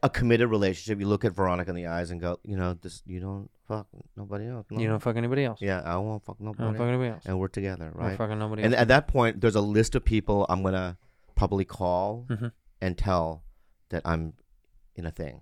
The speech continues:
Speaker 2: But doesn't she have to meet these people too to get through?
Speaker 1: First, I'm gonna get, get your, their approval.
Speaker 2: Correct. Yeah,
Speaker 1: Her
Speaker 2: that's right.
Speaker 1: the approval.
Speaker 2: Number one is your mom.
Speaker 1: Yeah.
Speaker 2: Number one.
Speaker 1: Yeah. Then probably you next.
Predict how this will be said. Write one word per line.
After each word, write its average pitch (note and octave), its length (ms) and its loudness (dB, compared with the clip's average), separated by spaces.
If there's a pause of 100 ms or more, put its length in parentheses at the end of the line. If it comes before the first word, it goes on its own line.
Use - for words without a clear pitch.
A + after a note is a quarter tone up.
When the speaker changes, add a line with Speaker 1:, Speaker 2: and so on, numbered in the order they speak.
Speaker 2:
But C3 100 4
doesn't C3+ 180 4
she C3 120 0
have B2+ 140 4
to B2 60 0
meet A#2+ 200 -2
these C3 140 -2
people B2+ 260 0
too B2+ 180 2
to B2+ 60 -2
get A#2 160 0
through? B2 260 0 (220)
Speaker 1:
First, D#3 280 4
I'm B2+ 100 6
gonna A#2 180 4
get, G#2 500 0
get G#2+ 180 0
your, G2+ 140 -2
their F#2+ 220 0
approval. D#2+ 540 -6
Speaker 2:
Correct. G#2+ 340 2
Yeah, G#2 180 -2 (240)
Speaker 1:
Her G#2 120 0
Speaker 2:
that's F#2 120 2
right. G#2 140 -4 (260)
Speaker 1:
the G2+ 120 0
approval. F#2+ 200 0
Speaker 2:
Number C#3+ 240 8
one C3 320 4
is A#2 400 0 (300)
your B2+ 120 6
mom. G2+ 260 4 (880)
Speaker 1:
Yeah. F#2+ 200 2 (400)
Speaker 2:
Number A2 220 2
one. G2+ 240 0 (180)
Speaker 1:
Yeah. G2 120 -2 (1040)
Then G2+ 540 0 (460)
probably G2 220 -2
you E2+ 140 -4
next. C#2+ 400 -14